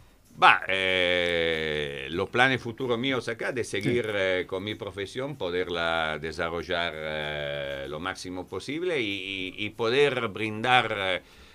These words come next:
Speaker 1: eh, mi ayuda para que se construya el puente que desde el mil novecientos ochenta y cuatro que lo estamos esperando entre estos dos países.
Speaker 2: Ujú.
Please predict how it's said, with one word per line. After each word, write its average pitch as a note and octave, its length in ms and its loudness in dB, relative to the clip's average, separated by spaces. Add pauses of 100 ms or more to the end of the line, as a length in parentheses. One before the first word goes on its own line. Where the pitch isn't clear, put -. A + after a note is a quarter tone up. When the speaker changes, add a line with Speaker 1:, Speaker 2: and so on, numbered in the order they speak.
(140)
Speaker 1:
eh, F#2 460 2
mi G#2+ 140 2
ayuda C#3+ 460 0
para F#2 240 -2
que F2+ 140 -8
se F2 200 -8
construya G2+ 560 -4
el G#2 220 -4
puente C#3 540 0
que F#2 260 -2
desde F2 360 -2
el F2 120 -6
mil G#2 120 -6
novecientos G2 460 -4
ochenta F#2 240 -8
y E2+ 40 -4
cuatro G2 300 -2
que E2+ 80 -4
lo D2 80 -4
estamos D#2+ 380 -10
esperando F2 500 -6
entre D#2 260 -8
estos D#2 180 -12
dos C#2+ 120 -12
países. - 640 -12
Speaker 2:
Ujú. G2 580 -2